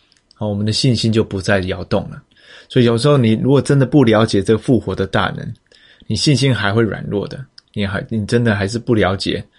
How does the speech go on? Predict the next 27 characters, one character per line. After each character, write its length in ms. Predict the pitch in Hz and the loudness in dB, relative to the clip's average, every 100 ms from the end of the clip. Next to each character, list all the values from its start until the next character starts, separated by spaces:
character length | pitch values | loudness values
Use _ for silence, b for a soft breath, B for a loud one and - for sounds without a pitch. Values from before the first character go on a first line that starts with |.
| b b b | b b b
好， 160 | _ 113 | _ -4
有 160 | 104 110 | 0 2
一 40 | |
天 180 | 123 117 | 2 0
我 80 | 101 | 0
们 100 | 90 | -2
会 160 | 101 | -4
复 220 | 104 101 | -4 -4
活， 260 | 87 - - - | -6 -10 -16 -10
我 60 | |
们 100 | 98 | -4
在 100 | 107 | -2
地 200 | 107 127 | 2 0
上 260 | - 110 95 | 2 -2 -4
只 80 | - | -6
是 140 | 107 | -8
短 280 | - 98 - | -6 -8 -6
暂 200 | - 95 | -4 -4
的， 60 | 90 | -6
很 220 | - 104 117 | -6 -6 -2
短 220 | 101 87 | -4 -6
暂 180 | - 90 | -10 -8
的 80 | - | -10
一 60 | |
个 100 | - | -12
时 220 | - - - | -12 -12 -10
间。 280 | 85 - | -8 -10